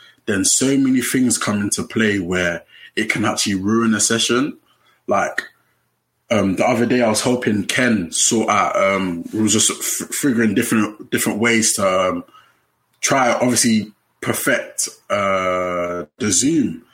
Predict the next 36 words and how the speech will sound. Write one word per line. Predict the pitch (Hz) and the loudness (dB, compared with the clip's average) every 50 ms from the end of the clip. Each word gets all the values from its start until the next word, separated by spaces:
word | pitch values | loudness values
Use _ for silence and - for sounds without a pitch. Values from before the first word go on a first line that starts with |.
| _ _ _ _ _ - | _ _ _ _ _ -4
Obviously, | 117 113 110 - - 113 110 107 | -2 0 0 0 2 2 0 0
from | - - 113 107 | 2 2 2 2
a | 107 101 98 | 2 2 0
consumer's | - - 113 98 - - - 143 139 120 107 | 0 0 0 2 2 2 2 2 2 2 0
point | - - 120 110 107 | 0 0 0 2 2
of | 101 98 - | 0 -2 -2
view | 101 98 98 101 - | -2 0 0 0 0
and | 98 101 95 | -2 -4 -4
from | - - 98 95 | -6 -4 -4 -2
him | 95 117 127 117 107 - - - - - - - | 0 2 2 2 0 0 -4 -12 -20 -20 -6 -4
as | 104 - 101 | -2 0 0
a | 95 | -2
choreographer | - - 117 120 123 113 107 - - 110 104 95 95 | 0 0 2 2 2 2 0 -2 0 0 2 2 0
and | 95 - | 0 0
teacher | - - 135 117 - - 110 101 95 | 0 0 2 0 0 0 0 0 0
and | 92 98 | 2 2
mentor | 107 120 123 120 - 117 104 95 - - - - _ _ | 2 2 2 2 0 0 0 -2 -2 -6 -14 -20 _ _
point | - 110 107 104 | -2 -2 0 0
of | 101 92 - | 0 -2 -2
view, | 110 98 98 98 95 87 - _ _ _ _ - _ _ | -2 -2 0 0 -2 -4 -6 _ _ _ _ -20 _ _
providing | - - 110 92 113 113 117 113 113 107 101 | -2 -2 0 2 2 2 2 2 2 0 0
a | 98 95 | 0 -2
good | - - 143 120 - | 0 0 0 0 2
session. | - - 151 165 - - - 90 85 78 - _ _ _ - _ - _ _ _ - | 2 2 2 2 2 0 0 -2 -4 -4 -8 _ _ _ -20 _ -20 _ _ _ -2
And | 123 131 131 | 0 2 2
it's, | 117 107 - - - - | 2 2 2 0 0 0
it's | 110 - | 0 0
hard. | - - 175 208 185 117 - - - | 0 0 2 2 2 0 0 -4 -2
Plus, | - 143 123 - 135 | 0 0 0 2 2
you | 123 | 2
have | 110 165 180 180 - | 2 2 0 0 0
to | 147 127 - | -2 0 2
invest | 127 117 110 95 - 95 127 139 - - - - 104 | 2 2 0 0 0 0 0 0 0 -2 -4 -4 -4
as | 101 95 95 | -6 -4 -2
well. | 107 110 110 98 90 85 | -2 0 0 -2 -2 -6
Like, | 95 95 90 78 - - - | -6 -8 -6 -6 -8 -10 -16